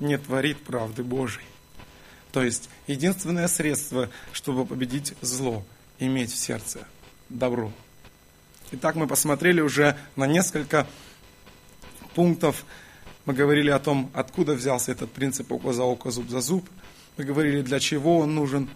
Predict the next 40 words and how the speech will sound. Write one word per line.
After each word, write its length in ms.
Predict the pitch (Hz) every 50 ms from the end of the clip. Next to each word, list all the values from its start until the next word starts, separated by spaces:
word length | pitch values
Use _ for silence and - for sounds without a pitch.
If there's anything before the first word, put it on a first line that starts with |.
| -
Мы 80 | - 147
говорили 540 | 135 143 147 147 156 156 156 151 156 143 - - - - - -
о 80 | 143
том, 400 | - - - 156 156 156 143 - - - - - - - - - - - -
как 200 | - 143 139 -
мы 200 | 175 175 185 185
можем 340 | 160 143 135 117 117 127 127
реагировать 460 | 127 135 131 120 131 135 135 135 123
на 100 | 135 131
зло, 160 | 120 135 131
как 180 | 117 131 123 -
мы 120 | 143 139
должны 440 | 127 135 131 127 113 - 151 170 196
реагировать 500 | 185 147 135 120 117 127 120 123 120 120
на 140 | 123 123 117
зло. 160 | 107 113 120
Мы 100 | 120 120
говорили 340 | 110 117 120 123 127 127 127
о 60 | 123
том, 180 | 123 139 135 127
что 320 | - - - 139 131 120 - - - - - -
мы 80 | - 127
должны 440 | 127 131 123 117 120 131 131 123 107 - - - -
реагировать 500 | 139 139 123 127 135 127 120 123 120 120
добром 480 | 123 147 135 139 170 180 160 127 110
на 160 | 110 120 123 123
зло. 380 | 127 127 151 170 156 127 110 - - - - - - - - - - - - -
И 60 | 135
последнее, 680 | - 151 143 - - 165 170 165 147 151 143 139 127 - - - - - - -
последний 400 | - - - 165 147 156 151 147
пункт, 360 | - - 165 160 156 143 -
о 60 | -
котором 360 | - - 135 139 131 127 127
мы 100 | 131 131
ещё 360 | 131 123 113 - - 143 139 143 - - - - - - - - - - - - - - - - - - - - - - -
поговорим, 640 | - 147 123 127 139 135 147 143 156 160 156 135 - - - - - - - - - - -
цена 320 | - - 151 151 156 139
победы 380 | 123 - 120 113 117 113 107 117
над 220 | 113 117 123 120
злом. 280 | - 117 127 127 - 113